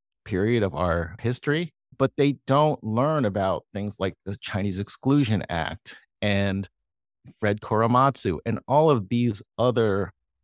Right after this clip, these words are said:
important moments that, you know, these were Asian specific incidents or, uh, events. And, you know, so we learn a lot about the civil rights movement.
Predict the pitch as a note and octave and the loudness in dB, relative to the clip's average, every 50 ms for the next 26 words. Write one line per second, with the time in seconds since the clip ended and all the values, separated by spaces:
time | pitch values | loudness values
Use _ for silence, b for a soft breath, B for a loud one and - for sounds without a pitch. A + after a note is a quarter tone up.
0 | _ - A2+ A#2 A2 - - E3 E3 E3+ - A2 G#2 F2+ F#2+ G#2 A2 A#2+ B2 A#2 | _ -2 -2 -2 -2 -2 0 2 2 2 2 0 -2 0 0 0 2 2 2 2
1 | G2+ D#2+ D2+ - - - b b b _ _ _ _ _ _ _ - - G#2 B2 | 0 -2 -4 -8 -12 -16 b b b _ _ _ _ _ _ _ -6 0 2 4
2 | A#2 A2 G2+ - - _ _ _ _ _ _ _ _ _ _ _ - - A#2+ G#2+ | 4 4 2 0 -2 _ _ _ _ _ _ _ _ _ _ _ -2 0 0 2
3 | G2+ A#2+ D#3+ E3+ D#3 F#3 F3+ E3+ D3 C#3+ - _ _ - A2+ B2+ D3 D#3 C#3 D3+ | 2 2 0 0 0 0 0 0 0 0 -4 _ _ -2 0 0 0 0 0 0
4 | D3 C3 A#2 - - - A2+ - - - C#3 D3 - - - - - - - _ | 0 -2 -2 -4 -6 -6 -6 -4 0 0 0 0 0 -2 -4 -6 -8 -12 -20 _
5 | _ _ _ - C#3+ D3 - - B2 G#2+ G2 F#2+ G2 G2 - - - F2+ F#2 F2+ | _ _ _ -2 -2 0 0 0 0 0 2 2 0 -2 -4 -6 -4 -2 -2 -2
6 | F2 F2 F2+ C2 - - - F2 D#3 D#2 - - G#2+ G2+ F#2 G2+ B2 D3+ F3+ C3+ | -2 -2 -4 -6 -10 -10 -8 -6 -6 -6 -6 -6 -6 -6 -2 2 2 4 4 4
7 | F2+ F2+ F2+ - - - - _ _ _ _ _ _ _ _ - G#2 A#2 A#2+ B2 | 2 -2 -4 -8 -12 -14 -16 _ _ _ _ _ _ _ _ -4 0 2 2 4
8 | A#2+ A#2 A#2+ A#2+ G#2 - - _ _ _ _ _ _ _ _ - G#3+ G3 G3 F3+ | 4 2 2 0 -2 -6 -10 _ _ _ _ _ _ _ _ -4 -2 0 2 2
9 | D#3 - - F#3+ E3+ D#3+ D3+ - C3+ D#3 E3 E3 D#3+ F3+ F#3+ F#3+ F3+ D3 C3+ C3+ | 2 2 4 4 4 4 2 0 0 0 0 2 2 2 2 4 4 4 4 4
10 | D3 C#3+ B2+ C#3 C3+ - B2+ A#2 - - B2 A2 A2+ G#2+ G2+ G#2+ G#2+ A#2 A2+ - | 2 2 2 0 0 0 -4 -8 -8 -6 -6 -4 -4 -2 0 2 2 2 0 -2
11 | - - G#2+ G2 E2 - - F2+ F#2 F#2+ - | -4 -6 -6 -6 -6 -4 -4 -2 -2 -2 -2